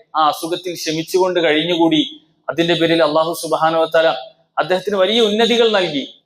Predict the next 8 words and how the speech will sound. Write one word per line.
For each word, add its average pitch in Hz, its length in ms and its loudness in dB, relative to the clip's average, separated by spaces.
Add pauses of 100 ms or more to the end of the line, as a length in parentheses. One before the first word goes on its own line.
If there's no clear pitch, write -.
(120)
അതിന്റെ 208 240 2
പേരിലൊക്കെ 233 420 2
ആയിരിക്കാം 214 440 0
ഒരുപക്ഷെ 190 360 -2
നബി 180 160 -2
സല്ലല്ലാഹു 185 440 2
അലൈഹി 190 140 -2
വസല്ലം 190 240 0